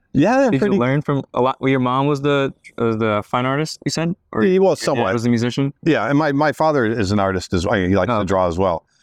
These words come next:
Speaker 1: And, and, and actually, my s-, my parents split up when I was young, and so my stepfather, he was also a designer. So I was lucky
Speaker 2: Jeez.
Speaker 1: enough, and he was,
Speaker 2: <laughs>
Speaker 1: and, and I was lucky enough to have great step parents, and you know
Speaker 2: Uh-huh.
Speaker 1: everybody got along, and
Speaker 2: Right.
Speaker 1: and so we had a great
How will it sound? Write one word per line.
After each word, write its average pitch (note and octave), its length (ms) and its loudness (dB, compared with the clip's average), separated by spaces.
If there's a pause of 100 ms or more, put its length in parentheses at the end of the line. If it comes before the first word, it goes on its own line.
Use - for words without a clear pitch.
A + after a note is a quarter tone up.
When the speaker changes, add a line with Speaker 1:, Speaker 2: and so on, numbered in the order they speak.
(160)
Speaker 1:
And, A#2+ 200 0
and, C#3+ 140 2
and C#3+ 140 0
actually, C3 260 -2
my G#2+ 120 2
s-, - 180 -8
my A2 200 0
parents D#3 400 -2 (140)
split B2 320 0
up G2+ 120 0
when F#2+ 100 0
I F2+ 60 2
was F2 180 0
young, G2 240 2
and F2 140 0
so G#2+ 100 -2
my F#2 120 0
stepfather, E2+ 640 -2 (500)
he B2 120 2
was G#2 140 2
also G#2+ 280 0
a E2 60 2
designer. D#2+ 600 -2
So F2+ 380 0
I G2+ 140 2 (100)
was G2+ 180 0
lucky G2+ 260 0
Speaker 2:
Jeez. F2+ 40 2
Speaker 1:
enough, F#2 240 0 (360)
and B2+ 120 0
he E3 100 2
was, C#3+ 280 0
Speaker 2:
<laughs> - 40 -14
Speaker 1:
and, A2 260 -2
and A#2 120 0
I A#2+ 100 2
was G#2+ 160 0
lucky A#2+ 200 -2
enough G#2+ 180 0
to G#2 80 0
have F#2 160 -2
great F#2+ 320 -2 (340)
step - 320 -4
parents, F2+ 440 -2
and E2+ 280 0
you A2 120 2
know F2+ 80 2
Speaker 2:
Uh-huh. G2 100 0
Speaker 1:
everybody G2+ 300 2
got F2+ 160 2
along, F2 400 2
and D#2+ 200 -2 (200)
Speaker 2:
Right. G#2+ 280 0
Speaker 1:
and F2+ 180 0
so F#2+ 160 -2
we F2 140 2
had F2 160 2
a D#2+ 40 0
great E2+ 420 0